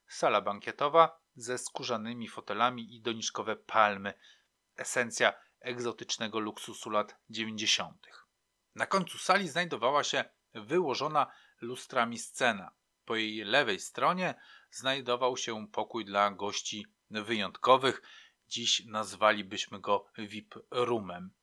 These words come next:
Tam przebywał Nikoś z Wojtkiem i z żonami na skórzanych fotelach przed czarnym, glazurowanym stołem. Bach, bach. Nikoś dostał najpierw w brzuch, potem w głowę. Wojtek dostał w nogę i okolice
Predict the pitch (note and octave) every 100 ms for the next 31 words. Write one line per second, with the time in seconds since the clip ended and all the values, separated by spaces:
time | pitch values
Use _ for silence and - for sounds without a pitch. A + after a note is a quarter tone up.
0 | - G#3 G3+ E3 D#3 D3+ A2 A#2 C#3 C3
1 | A#2 - - G#2 A2 A#2 A#2 - A2+ A2
2 | G#2+ G#2+ A#2+ B2+ G#2 F2 _ _ - -
3 | _ _ A#2+ G2+ - - A#2 G#2 - -
4 | - B2+ G2+ - _ _ - - G2+ -
5 | _ - - A2 G2 F#2+ F#2+ _ - A#2
6 | B2 B2+ A2 G2 F2+ F#2 F2+ F2 - -
7 | - - - D#2+ - - _ _ _ -
8 | B2+ - - - A2+ G#2+ G2+ - - -
9 | C#3 C#3+ D3+ A#2 C3 - A2 G#2+ G#2 F#2+
10 | F2+ G#2 B2 D3+ - _ A2 A#2 G#2 G2
11 | A2+ G2+ F#2+ - - - _ D#3+ F#3+ F#3
12 | B2 C3+ - A#2 G#2+ C#3 E3+ C#3 C#3+ B2
13 | B2 B2+